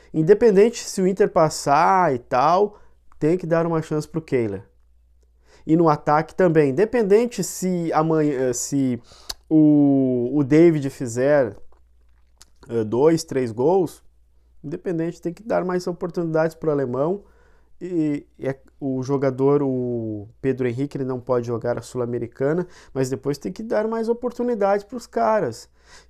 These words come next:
E no Inter é incrível isso. Como eu falei, o Lomba erra, erra, erra, erra, erra. Tem oportunidade, tem oportunidade, tem oportunidade.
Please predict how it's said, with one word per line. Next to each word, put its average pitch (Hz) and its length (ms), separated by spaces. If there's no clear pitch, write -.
E 131 340
no 135 160
Inter 180 280
é 220 60
incrível 240 580
isso. 120 300
Como 156 160
eu 220 40
falei, 240 340
o 170 60
Lomba 175 320
erra, 202 440
erra, 208 360
erra, 208 380
erra, 208 340
erra. 220 220
Tem 135 120
oportunidade, 147 760
tem 135 120
oportunidade, 151 760
tem 139 120
oportunidade. 151 960